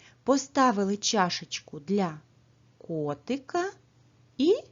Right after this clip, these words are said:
песика. Оксанка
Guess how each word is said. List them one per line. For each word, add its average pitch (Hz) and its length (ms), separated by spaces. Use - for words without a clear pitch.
песика. 175 720
Оксанка 170 1080